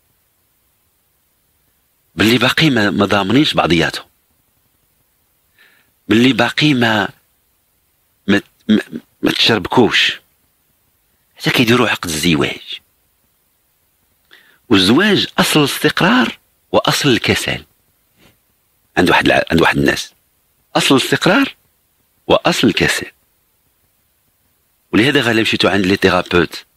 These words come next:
اللي كيديروا لا ثيرابي كونجوغال، ولا مشيتوا عند لي سيكسولوج، سولهم على ديك الحقبة اللي ديال الكوبل ملي كيضرب ما بين سبع سنين وعشر سنين. يقولوها المغاربة تيقول لك: "الحمد خاوة".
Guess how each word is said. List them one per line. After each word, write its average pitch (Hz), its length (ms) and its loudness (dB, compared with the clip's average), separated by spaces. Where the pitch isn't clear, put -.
اللي - 220 -2
كيديروا 90 320 2
لا 87 60 0
ثيرابي 85 400 0
كونجوغال، 85 580 0
ولا 85 140 0
مشيتوا 85 300 -2
عند 78 160 -2
لي 78 60 2
سيكسولوج، 143 560 0
سولهم 127 460 2
على 120 100 2
ديك 120 160 -2
الحقبة 143 500 0
اللي 95 120 2
ديال 95 360 2
الكوبل - 360 0
ملي 110 120 2
كيضرب 98 380 0
ما 98 100 4
بين 98 140 2
سبع 82 240 -2
سنين 135 220 0
وعشر 85 200 -2
سنين. 67 280 -12
يقولوها 104 220 2
المغاربة 101 260 2
تيقول 95 180 0
لك: 101 60 2
"الحمد - 260 0
خاوة". 76 320 0